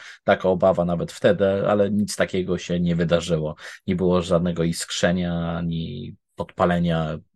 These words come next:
okolic, gdzie się te igły znajdowały. I tak zakończył żywot,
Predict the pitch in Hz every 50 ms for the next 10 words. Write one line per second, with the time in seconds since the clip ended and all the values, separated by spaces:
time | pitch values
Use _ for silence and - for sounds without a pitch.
0 | _ _ _ _ _ 82 - - - 85 82 80 80 - - - - - 87 85
1 | 87 87 82 - - 90 87 90 90 85 - - 85 82 85 - - - 82 80
2 | 80 80 80 78 76 73 78 78 80 80 82 80 - - - - - - - -
3 | - - - - - - - - - _ - 117 - 160 160 156 139 156 - -
4 | 139 127 120 - - 113 101 101 117 113 107 107 104 - - - -